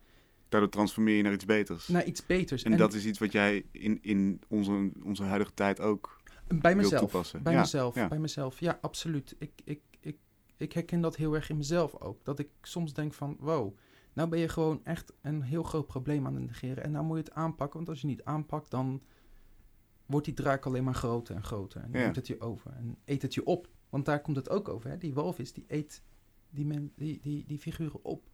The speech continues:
Speaker 1: Dus het zijn hele onschuldige sprookjes, een beetje gekkig.
Speaker 2: Ja.
Speaker 1: Maar als je ze ontleedt, zijn ze echt van toepassing op wat we aan het doen zijn. Dan zijn ze ge-, gaat het over de menselijke conditie eigenlijk.
Speaker 2: Vind ik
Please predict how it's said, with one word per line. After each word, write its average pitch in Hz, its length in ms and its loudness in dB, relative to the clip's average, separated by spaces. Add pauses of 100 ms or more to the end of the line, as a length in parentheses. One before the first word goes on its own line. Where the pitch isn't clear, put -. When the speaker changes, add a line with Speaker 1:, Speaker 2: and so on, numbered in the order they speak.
(240)
Speaker 1:
Dus 98 100 -2
het 107 120 -6
zijn 107 140 0
hele 139 200 4
onschuldige 107 460 2
sprookjes, 123 560 2
een 110 80 -4
beetje 98 220 0
gekkig. - 520 -4 (220)
Speaker 2:
Ja. 160 180 -6 (200)
Speaker 1:
Maar 101 140 4
als 98 100 2
je 113 80 -4
ze 110 100 -2
ontleedt, 110 600 2 (440)
zijn 110 260 0
ze 110 120 0
echt 110 180 -4
van 113 100 -2
toepassing 110 460 0
op 101 240 -2 (400)
wat 104 200 -2
we 110 60 2
aan 104 120 2
het 98 100 2
doen 131 160 6
zijn. 101 120 4
Dan 92 100 4
zijn 98 140 2
ze 101 80 -2
ge-, 101 160 -6 (160)
gaat 110 160 0
het 98 80 -2
over 101 260 2
de 101 80 4
menselijke 104 460 4
conditie 107 440 0
eigenlijk. 90 360 0
Speaker 2:
Vind 233 120 -2
ik - 60 -10